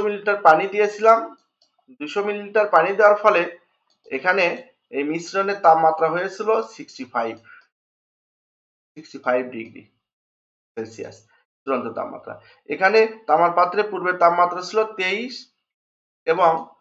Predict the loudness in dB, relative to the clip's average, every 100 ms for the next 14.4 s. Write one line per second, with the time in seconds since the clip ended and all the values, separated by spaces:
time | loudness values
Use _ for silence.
0 | _ _ _ _ 6 6 4 2 2 4
1 | 0 -2 -10 -6 2 2 2 -2 -16 _
2 | _ _ _ _ _ _ _ -6 -4 -6
3 | 0 0 0 -4 0 0 0 -4 -4 -10
4 | -12 -10 -10 -10 -6 -4 -4 -4 -2 0
5 | -2 -6 -6 -6 -4 -6 -4 -4 -2 -4
6 | -6 _ _ -2 2 0 0 -6 -6 -6
7 | -6 -6 -4 0 0 -2 -8 -8 -6 -8
8 | -10 -14 -18 -18 -20 -20 _ _ _ _
9 | 2 2 4 4 4 4 0 -4 -2 2
10 | 2 4 2 0 -4 -6 -6 -6 -8 -10
11 | -14 -18 -20 -8 -6 0 4 4 4 2
12 | 0 0 -6 -20 _ -6 -6 0 -2 0
13 | -2 -2 -2 -2 -4 -6 -2 0 4 2
14 | 4 6 6